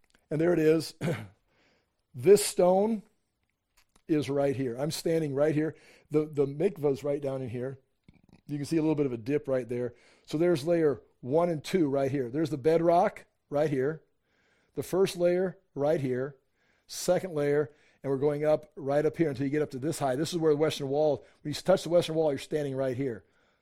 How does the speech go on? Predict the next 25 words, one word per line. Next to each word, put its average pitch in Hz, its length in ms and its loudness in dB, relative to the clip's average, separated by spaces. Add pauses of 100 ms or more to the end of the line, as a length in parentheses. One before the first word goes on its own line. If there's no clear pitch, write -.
(160)
I'm 160 160 -2
standing 131 460 -6 (540)
right 131 240 -4
here, 123 360 -6 (720)
down, 131 280 -4
uh, 127 200 -10
in 139 140 -6
the, 123 100 -6 (140)
in 123 100 -8
the 120 80 -6
western 123 320 -6
corner 113 460 -10
right 117 240 -16
there. 104 260 -18 (460)
And 123 100 -8
Rob-, 143 200 2
uh, 135 280 -6 (100)
<clears throat> - 40 -6 (960)
uh, 113 240 -14
Robinson's 131 480 -6
Arch 131 280 -8
comes 120 220 -10
out 120 160 -8
right 117 220 -16
there. 107 260 -18